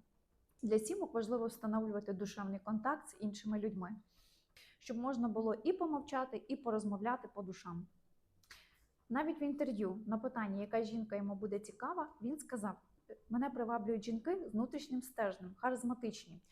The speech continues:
Мені цікаво йти за жінкою, яка має свою неповторну кльову енергетику".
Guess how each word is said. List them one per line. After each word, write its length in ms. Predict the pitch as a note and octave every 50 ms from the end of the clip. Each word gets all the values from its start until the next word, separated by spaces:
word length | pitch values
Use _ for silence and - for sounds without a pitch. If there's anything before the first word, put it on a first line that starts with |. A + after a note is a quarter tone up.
| - - - - _ -
Мені 220 | A3 C4+ D#4+ C#4+
цікаво 360 | - D4+ - B3+ B3+ B3 A#3+
йти 220 | A#3 A#3 - A#3 G#3+
за 120 | G3+ A3+
жінкою, 600 | A3 G#3+ C4+ F#4+ A#4+ A4 - A#3 F#3+ F3 F#3 F#3+ - - - - -
яка 200 | A3 G#3+ G#3+ A#3+
має 240 | A#3 B3 B3+ A#3+ A#3
свою 260 | A#3+ - A3+ A3+ A3
неповторну 640 | G3+ G#3+ G#3+ G#3+ G#3 - - B3 C#4+ E4+ F4+ C#4+ B3
кльову 420 | - - G#3+ G#3+ A3 A3 A3+ G#3+ -
енергетику". 680 | G#3+ G3 G3 G#3 G#3+ G3 F#3 F3+ - F#3 - E3+ E3+